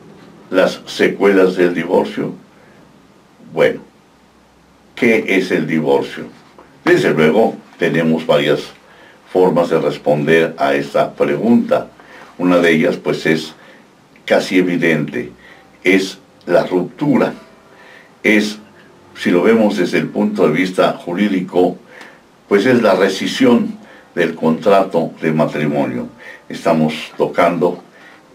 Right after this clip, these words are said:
simultáneamente este tema, que es el matrimonio. Hablar de divorcio no puede concebirse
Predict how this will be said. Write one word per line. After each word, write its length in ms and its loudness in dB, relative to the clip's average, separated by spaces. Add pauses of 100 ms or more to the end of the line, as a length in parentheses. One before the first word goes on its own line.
(560)
simultáneamente 1400 2 (520)
este 280 0
tema, 440 -2 (320)
que 200 2
es 240 -4 (380)
el 180 -2
matrimonio. 760 -4 (600)
Hablar 380 0
de 120 -6
divorcio 640 0 (520)
no 460 0
puede 280 4
concebirse 840 0